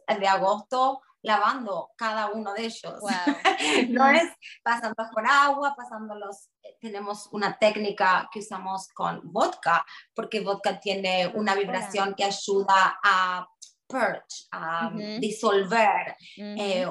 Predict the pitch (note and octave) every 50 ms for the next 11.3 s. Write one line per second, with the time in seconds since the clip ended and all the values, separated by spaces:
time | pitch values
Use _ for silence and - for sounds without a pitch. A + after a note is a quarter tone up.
0 | - - G3+ F#3+ F#3 F#3+ F#3 F#3+ G3 G3 G3 G3 G#3 A#3 B3 A#3 G#3+ G3+ F#3 -
1 | - _ - F#3 F#3+ F3+ F3+ F3+ F3 F3 F3 - - - - _ _ _ - -
2 | F3 - A3 C4+ - - - - - - A3 A3 G#3+ A3 - _ _ - F#3+ -
3 | - - - - - - F3+ F3+ F3+ F3+ F3 F3 _ _ - G#3 G3+ - - B3+
4 | G#3+ E3+ E3+ - _ _ _ _ - - B3+ - - G4 - - B3+ B3+ C#4 E4
5 | F4 E4+ F#4+ E4+ D4 A3+ - G4 C4+ C#4 - B3+ A#3 A3 C4+ B3+ - G#3+ A3 A3
6 | G3+ G3+ G3+ - - - - - - - A3 B3 A#3+ A3+ A3+ A3+ A3+ - - A#3
7 | A3+ A3+ A3 A3 A3 - _ _ _ _ _ - A3+ A#3 A3 G#3+ A3 A3 G#3+ A#3
8 | C4 B3+ - D4+ D4 C4 - - _ - G3+ G3+ - - G#3+ G#3+ G#3+ - G#3+ G#3
9 | G#3 A3 G#3 F#3+ F#3 G3+ G3+ G#3+ G#3 G3 G3 - G3+ F#3 F#3+ G3 G3+ G3+ G3+ G3+
10 | - F#3+ F3 F3+ F3+ F3+ F3+ F#3+ G3+ - G3 F#3+ F#3+ G3 G3 - G3 F#3+ - F#3+
11 | F3+ F3+ F#3 F#3 F#3